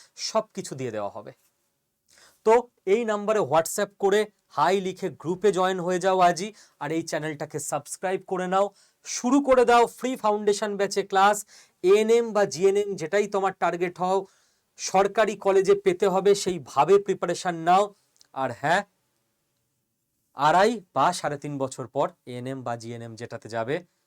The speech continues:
তোমার লাইফ সেটেল নিশ্চিতভাবে। All the best। কারোর যদি কোনো প্রশ্ন থাকে, ভিডিওর নিচে কমেন্টে জানাতে পারো, আমি উত্তর দিয়ে দেব। আর অবশ্যই জানিও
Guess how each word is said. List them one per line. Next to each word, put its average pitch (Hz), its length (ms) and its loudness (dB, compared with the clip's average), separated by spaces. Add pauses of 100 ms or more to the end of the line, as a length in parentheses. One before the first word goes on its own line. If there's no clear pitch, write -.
(140)
তোমার 127 200 -6 (100)
লাইফ 131 180 -2 (160)
সেটেল 104 280 -10 (640)
নিশ্চিতভাবে। 113 680 -12 (800)
All 156 180 2
the 135 120 -4
best। - 220 -12 (480)
কারোর 190 280 4
যদি 226 200 -2
কোনো 233 100 0 (120)
প্রশ্ন 220 280 -2 (160)
থাকে, 233 220 0 (300)
ভিডিওর 170 340 -2
নিচে 180 140 -8 (100)
কমেন্টে 160 380 -6
জানাতে 147 320 -6
পারো, 185 200 0
আমি 160 160 -8
উত্তর 196 220 -2 (120)
দিয়ে 202 180 4
দেব। 202 100 2 (600)
আর 143 80 4 (400)
অবশ্যই 214 760 2
জানিও 139 280 0